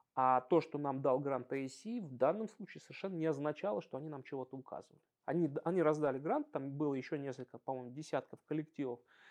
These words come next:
которые получили эти гранты, а, на общественно-политические исследования.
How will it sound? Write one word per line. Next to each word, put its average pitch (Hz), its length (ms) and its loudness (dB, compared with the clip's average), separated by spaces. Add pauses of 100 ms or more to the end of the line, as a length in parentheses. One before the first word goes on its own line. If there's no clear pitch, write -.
(280)
которые 139 400 0
получили 175 560 -6
эти 190 180 0
гранты, 143 540 -2 (380)
а, 120 240 0
на 131 520 -4
общественно-политические 135 1300 -8
исследования. 123 720 -6